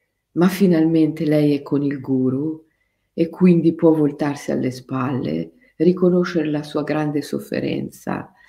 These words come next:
e superarla. "Sappi che la tua sofferenza era karma del passato", gli dice il guru,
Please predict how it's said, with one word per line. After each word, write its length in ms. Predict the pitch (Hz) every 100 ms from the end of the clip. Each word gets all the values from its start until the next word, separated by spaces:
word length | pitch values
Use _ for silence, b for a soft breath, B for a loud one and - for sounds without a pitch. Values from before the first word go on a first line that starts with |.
| b b b b b _ _
e 380 | - 233 233 -
superarla. 1040 | - - 160 147 135 123 - - - - _ _ _ _ - - B B B B B B B B B B _ _ _ _ _ _
"Sappi 460 | - - 220 214 185
che 140 | 185
la 120 | 160 165
tua 180 | 185
sofferenza 760 | 185 170 - 175 185 190 190 185
era 220 | 175 170
karma 480 | - 196 208 196 185
del 180 | 175 170
passato", 720 | - 160 - 208 190 165 139
gli 180 | 143 147
dice 320 | 139 139 -
il 120 | 139 147
guru, 480 | 139 127 135 -